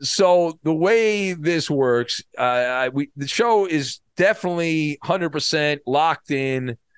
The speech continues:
on all of the N B C owned and operated, uh, stations,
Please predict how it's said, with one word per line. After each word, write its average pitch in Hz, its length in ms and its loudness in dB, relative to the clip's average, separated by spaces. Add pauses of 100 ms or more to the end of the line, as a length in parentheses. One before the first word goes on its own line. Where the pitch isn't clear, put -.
(300)
on 127 640 2 (100)
all 160 520 2
of 135 300 0
the 127 520 -2 (340)
N 165 200 0
B 151 180 -2
C 135 380 0
owned 139 440 0
and 123 140 2
operated, 113 840 0 (840)
uh, 87 300 -4
stations, 101 880 -4